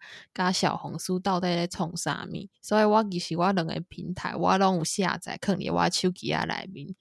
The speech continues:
但是我，我知影，就是想讲啊，人讲视频甲影片，我会当知影讲，哦，这两个用法的差别。所以我平，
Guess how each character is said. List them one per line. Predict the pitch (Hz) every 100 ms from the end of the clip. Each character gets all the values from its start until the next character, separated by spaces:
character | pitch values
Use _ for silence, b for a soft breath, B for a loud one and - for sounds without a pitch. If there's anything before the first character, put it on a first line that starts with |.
| B B B B
但 | 175 165
是 | 160
我， | 180 208 -
我 | - 208
知 | 160 143
影， | 160 165 -
就 | 170
是 | 170 165 175 - _
想 | - - 160
讲 | 202
啊， | 208 180
人 | 165
讲 | 170 202
视 | 202 - 226 175
频 | - 175
甲 | 180 180 180 -
影 | 190 156 170
片， | - 196
我 | 190 240
会 | 160
当 | 180
知 | 190 156
影 |
讲， | 160
哦， | 170 175 175
这 | 208
两 | 185
个 | - - 190 _ _ -
用 | 175 151
法 | 165 170
的 | 151
差 | 143 - -
别。 | 170 - _ _
所 | -
以 | 226
我 | 226
平， | 226 175